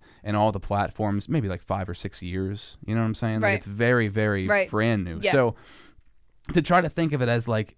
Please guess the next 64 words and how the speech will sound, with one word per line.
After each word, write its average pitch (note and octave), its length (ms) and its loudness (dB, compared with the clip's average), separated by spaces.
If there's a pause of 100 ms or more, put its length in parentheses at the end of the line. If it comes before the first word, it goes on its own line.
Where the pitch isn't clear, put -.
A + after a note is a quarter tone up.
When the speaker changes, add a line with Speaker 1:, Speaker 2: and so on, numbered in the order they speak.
Speaker 1:
you're A2+ 200 0
an G#2+ 100 -4
expert C3 460 -2
in C3 80 2
it C3 120 2
or C3 80 2
whatever, B2+ 360 4
like, A#2+ 240 0 (260)
you C#3+ 100 -2
could G#3 120 2
only G#3+ 120 4
be D#3+ 180 2
an A#2+ 120 2
expert A#2+ 500 -4
of, G2+ 160 -8
like, G2 300 -6 (220)
five A2 260 0
years. G#2 540 -6
Speaker 2:
Yeah, G#2 220 2
Speaker 1:
Or C3 40 4
maybe, E3+ 140 6
Speaker 2:
exactly. G3+ 260 6
Speaker 1:
like, F#3 160 -2
ten C#3 220 0
years G#2+ 180 0
at G#2+ 80 -4
the G2 60 -4
most G2 340 -4
if G2+ 60 -8
you A2 80 0
went G#2+ 100 0
the G#2 80 -2
whole C3 180 6
way A2 140 2
back. A#2 420 -4
Speaker 2:
Mm-hmm. G#3+ 320 -6
Speaker 1:
So G#3+ 140 2
it's D#3+ 140 0
so F3 180 2
wild C3 380 2
'cause D#3 100 -10
what, D3+ 220 2
YouTube D#3 340 -4
started G#2+ 260 0
in G2+ 60 -2
oh G2+ 140 0
five, F#2+ 500 -4
I G#3+ 60 -4
Speaker 2:
Mm-hmm. A2+ 140 2
Speaker 1:
guess. G#2 180 0
So D3+ 60 -2
it's C#3 100 -6
been, A#2+ 180 0
like, F#2 200 -2
thirteen F2+ 380 -4
years E2+ 280 -8
now. - 180 -10 (180)
Speaker 2:
Yeah. F#3 260 -4 (120)
Speaker 1:
Um, F#2 420 0 (120)
but C#3 320 -8 (260)
that's D3+ 220 -8
the C3 100 -4
thing D#3 320 2
is G#2 300 -2